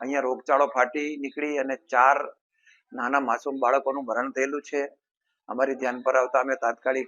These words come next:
ફરતું દવાખાનું, મેડિકલ ટીમ મોકલી અને બધાની નિઃશુલ્ક સેવા અમે કરી અને હાલ બી અમારી કામગીરી ચાલુ જ છે. તો પ્રશાસનને મારી અપીલ છે કે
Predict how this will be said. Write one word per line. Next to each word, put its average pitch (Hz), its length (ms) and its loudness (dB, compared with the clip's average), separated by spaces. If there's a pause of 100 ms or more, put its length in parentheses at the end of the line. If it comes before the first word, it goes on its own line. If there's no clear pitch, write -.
ફરતું 123 320 -8
દવાખાનું, 127 520 -2
મેડિકલ 127 360 -6
ટીમ 135 280 -8
મોકલી 139 320 -4 (640)
અને 123 120 -8 (120)
બધાની 135 420 -2
નિઃશુલ્ક 135 580 -8
સેવા 127 320 2
અમે 131 240 -2
કરી 170 240 -2 (420)
અને - 160 -10
હાલ 113 220 0
બી 135 140 2
અમારી 127 300 -4
કામગીરી 131 440 -4
ચાલુ 139 240 4
જ - 120 -8
છે. 127 100 -6 (140)
તો - 80 -16
પ્રશાસનને 139 680 -2
મારી 131 240 0
અપીલ 175 260 0
છે 123 180 -4 (760)
કે - 40 -10